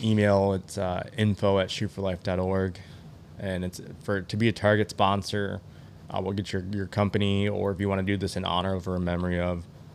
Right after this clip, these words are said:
it's a hundred twenty-five bucks. We'll, we'll get you on a yard sign, and we'll put you next to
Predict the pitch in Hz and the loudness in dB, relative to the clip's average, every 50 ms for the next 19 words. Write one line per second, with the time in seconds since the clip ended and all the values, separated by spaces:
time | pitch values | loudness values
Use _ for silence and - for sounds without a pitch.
0 | - - - - - - 98 87 101 107 104 - 104 104 101 95 - 104 98 92 | -20 -20 -20 -10 -6 -4 -2 0 2 2 2 2 2 0 0 0 2 0 2 2
1 | 95 98 98 98 - - - - - - - - - - - 101 - - 117 110 | 2 2 2 2 0 -4 -12 -16 -16 -18 -20 -20 -14 -10 -10 -10 -8 -6 -4 -2
2 | 98 98 98 92 - 104 104 98 95 92 95 92 95 92 - - 95 95 95 92 | -2 0 -2 -2 0 0 0 0 0 0 -2 -2 -2 -2 -2 -4 -4 -4 -4 -4
3 | 90 90 - 98 90 - - 95 95 92 90 - - - 98 90 90 90 87 85 | -6 -6 -4 -4 -4 -4 -4 -4 -4 -4 -6 -8 -8 -8 -6 -6 -4 -4 -6 -6